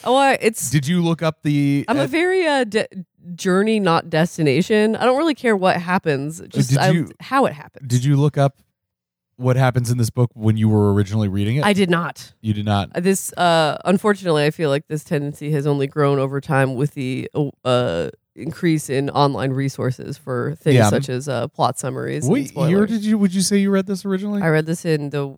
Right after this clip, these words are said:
Speaker 1: um, winter of two thousand nine.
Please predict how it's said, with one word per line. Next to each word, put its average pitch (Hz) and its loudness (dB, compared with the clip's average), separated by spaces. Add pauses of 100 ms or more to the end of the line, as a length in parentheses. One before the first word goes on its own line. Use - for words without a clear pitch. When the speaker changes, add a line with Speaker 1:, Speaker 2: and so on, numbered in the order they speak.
Speaker 1:
um, 135 -4 (460)
winter 160 4
of 143 4
two 160 -6
thousand 139 -2 (140)
nine. 151 -2